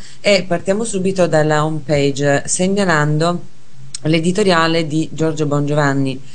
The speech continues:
il direttore di Antimafia duemila, Wanted, consegnatelo, un editoriale interamente dedicato a Matteo Messina, Matteo Messina Denaro, boss assassino e stragista, come, eh, definito dallo stesso Giorgio Bongiovanni.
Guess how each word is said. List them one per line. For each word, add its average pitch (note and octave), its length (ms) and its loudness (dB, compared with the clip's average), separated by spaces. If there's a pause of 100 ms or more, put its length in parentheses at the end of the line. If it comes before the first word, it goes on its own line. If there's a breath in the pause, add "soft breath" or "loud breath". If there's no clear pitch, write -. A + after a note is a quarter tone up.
(300 loud breath)
il C#3+ 120 -2
direttore F3 440 4
di D#3 80 0
Antimafia D3+ 520 0
duemila, C#3+ 400 2
Wanted, D#3+ 720 2
consegnatelo, C#3 1040 0 (360 loud breath)
un E3+ 120 0
editoriale F3+ 680 2
interamente F3 720 0
dedicato D#3+ 540 0
a D3+ 40 2
Matteo D#3 360 -2
Messina, D3+ 560 0
Matteo D#3+ 400 0
Messina D#3 440 -2
Denaro, B2+ 520 0 (400 loud breath)
boss F3 400 0
assassino F3+ 600 0
e E3+ 60 -4
stragista, C#3+ 760 -4 (380 soft breath)
come, D#3+ 380 0
eh, C#3+ 180 -2
definito E3 560 -2
dallo C#3+ 260 2
stesso C3+ 800 2
Giorgio D3 360 4
Bongiovanni. B2 760 0